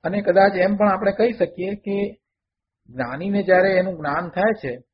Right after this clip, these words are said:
તો એમાં એ નિમિત્ત હોય, નિમિત્ત હોય તો ભલે રહ્યું, નિમિત્ત કંઈ કરતું નથી. જ્ઞાની એને જાણે છે ત્યારે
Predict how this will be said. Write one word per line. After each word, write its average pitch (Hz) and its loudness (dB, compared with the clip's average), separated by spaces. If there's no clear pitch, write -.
તો 175 2
એમાં 180 4
એ 180 0
નિમિત્ત 143 -10
હોય, 160 0
નિમિત્ત 123 -10
હોય 147 0
તો 190 -2
ભલે 220 4
રહ્યું, 107 0
નિમિત્ત 143 -10
કંઈ 180 2
કરતું 147 2
નથી. 196 -4
જ્ઞાની 117 -8
એને 135 -6
જાણે 117 -2
છે 160 -2
ત્યારે 147 0